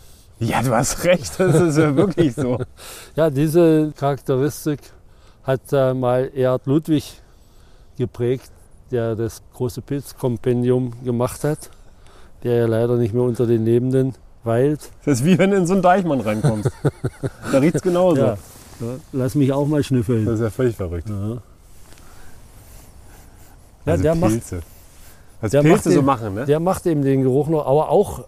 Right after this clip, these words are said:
Speaker 2: auch sehr verhalten, muss ich
Speaker 1: Ja.
Speaker 2: sagen.
Speaker 1: Also was Pilze für Gerüche, äh, veranstalten, ist ja wirklich verrückt. Ein Pilz, der nach Deichmann riecht.
Speaker 2: <laughs>
Speaker 1: Der Deichmann-Pilz.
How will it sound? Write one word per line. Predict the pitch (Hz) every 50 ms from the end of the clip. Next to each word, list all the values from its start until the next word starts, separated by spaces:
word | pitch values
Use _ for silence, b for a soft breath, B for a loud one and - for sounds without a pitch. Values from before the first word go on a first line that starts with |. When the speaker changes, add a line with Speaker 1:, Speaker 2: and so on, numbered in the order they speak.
| -
Speaker 2:
auch | - 143 180 175 -
sehr | - - - - 147 165 185
verhalten, | - - 185 139 131 151 190 190 - 139
muss | 117 113 104 -
ich | 113 113
Speaker 1:
Ja. | 107
Speaker 2:
sagen. | 110 104 101 98 95 87 - b b b b b b b b b b b b b b b - - - - - - - - - - - - - - - - - - - - - 196 214 - -
Speaker 1:
Also | 104 98 104 107
was | 113 117 131 -
Pilze | - 160 196 - - 170
für | - 175
Gerüche, | 156 147 131 139 180 170 202 190 190 190 180 151 151 160 165 170 170 170 170
äh, | 156
veranstalten, | - 165 147 151 165 165 - - 165 160 156 151
ist | 151 147 147
ja | 143 135 127
wirklich | 135 127 117 -
verrückt. | - 113 101 104 95 - 113 - - - - - _ b b b b b b b b b b b -
Ein | 123 117
Pilz, | - - 156 170 190 196 - - -
der | 156 147 147
nach | 151 151 143 - -
Deichmann | - 120 120 127 120 113 107 98
riecht. | 92 90 90 85 - -
Speaker 2:
<laughs> | - 165 139 117 - - - 160 107 - - - 139 113 - - - - - - - -
Speaker 1:
Der | 123 117
Deichmann-Pilz. | 110 135 131 131 - 123 101 101 95 - 101 95 92 92 -